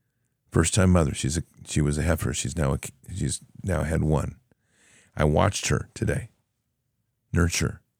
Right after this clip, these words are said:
her baby. There is an eman-, emanating joy that comes out of that animal. I can't see her smile, but I can feel her heart just by looking at her. And she's showing a nurturing and love and care for her baby.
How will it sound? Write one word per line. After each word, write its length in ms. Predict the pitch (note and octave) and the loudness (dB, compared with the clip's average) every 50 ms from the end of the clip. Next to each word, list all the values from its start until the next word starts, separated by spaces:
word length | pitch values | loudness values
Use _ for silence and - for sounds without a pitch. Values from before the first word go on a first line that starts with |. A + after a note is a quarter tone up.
| _ | _
her 120 | - E2 E2 | -4 -2 0
baby. 460 | E2 - - C2 A#1 - - - _ _ _ _ _ _ _ _ _ _ _ _ _ _ _ _ _ _ _ _ _ _ _ _ _ _ _ _ _ _ _ | 0 0 0 -2 -2 -4 -8 -10 _ _ _ _ _ _ _ _ _ _ _ _ _ _ _ _ _ _ _ _ _ _ _ _ _ _ _ _ _ _ _
There 120 | - E2+ | 4 4
is 140 | E2+ F2 E2 | 4 4 4
an 100 | F2 - - - | 0 -2 -2 -2
eman-, 300 | - F#2+ G2+ G2+ F#2+ - - - | 0 2 2 2 0 -2 -2 -2
emanating 640 | G#2 G2 G#2 G#2+ G2+ G2 F#2+ F#2 F#2 F2+ E2+ D2+ D2+ | 0 2 4 4 4 4 4 2 2 2 2 0 0
joy 460 | D#2+ E2 D2+ D2+ E2 E2+ D#2+ D#2 C#2 | -2 -2 0 2 2 2 2 0 -2
that 100 | C#2 - | -2 -4
comes 240 | - D#2+ D2 C#2 D#2 | -6 -6 -4 -2 -2
out 160 | D2 D2 C#2 | -2 -2 -2
of 80 | C#2 | -2
that 240 | C2+ C#2+ C2+ B1+ - | -2 -2 -4 -4 -4
animal. 400 | - D#2 C#2+ C2+ A#1+ - - - _ _ - | -4 -4 -4 -4 -6 -8 -10 -14 _ _ -10
I 80 | - G2 | -8 -8
can't 320 | F2+ - - F#2 - - | -6 -2 0 0 0 0
see 200 | - - - D#2 | -2 -2 -2 -4
her 120 | D2 D2+ - | -4 -4 -4
smile, 420 | - - - D2+ D2 D2+ C#2 C#2+ | -4 -4 -4 -4 -4 -2 -2 -2
but 140 | D2 D2 C#2 | -2 -2 -2
I 60 | D2 | -2
can 160 | - - - | -4 -4 -8
feel 320 | C2+ - - E2+ D#2 D2 C2+ | -8 -4 0 2 2 2 2
her 140 | D#2 D2+ C#2 | 0 -4 -4
heart 360 | - C#2 C#2+ C#2+ - - - - _ _ | -2 -2 -2 -2 -4 -6 -12 -18 _ _
just 200 | - E2 - - | -8 -8 -6 -4
by 100 | D2 B1 | -2 -2
looking 360 | C#2 D2 D2+ - - D2+ D2 | -2 -2 -4 -4 -4 -4 -4
at 120 | D2 A1+ - | -4 -6 -8
her. 160 | - - _ _ _ _ _ _ _ _ _ _ _ _ _ _ _ _ _ _ _ _ _ _ _ _ _ _ _ _ _ _ _ _ | -10 -14 _ _ _ _ _ _ _ _ _ _ _ _ _ _ _ _ _ _ _ _ _ _ _ _ _ _ _ _ _ _ _ _
And 140 | F#2+ F#2 - | -2 0 0
she's 240 | - G2+ G2+ F#2 E2 - - - - - - _ | 2 2 2 0 0 -4 -12 -20 -20 -20 -20 _
showing 600 | - - - - - - - G2 F#2+ F#2+ F2+ - | -8 -8 -8 -8 -4 0 2 4 6 6 4 4
a 60 | - | 2
nurturing 640 | E2 D#2+ D#2+ E2 F#2 F#2 - - - F2+ E2 D2+ G1+ | 2 4 4 6 4 4 2 2 0 0 0 0 0
and 200 | A1+ E2 D#2+ D#2 | -2 -2 0 0
love 240 | D#2+ E2+ E2+ E2 C2 | 2 2 2 2 0
and 160 | B1 D#2+ - | 0 -2 -2
care 240 | - - F#2 F2 D#2 | 0 2 4 4 4
for 140 | - D2 | 2 0
her 140 | C#2 D#2+ D#2 | 0 0 0
baby. 460 | C2 C#2+ D#2+ E2 D#2 C2 - - _ | 2 2 2 2 2 0 -2 -8 _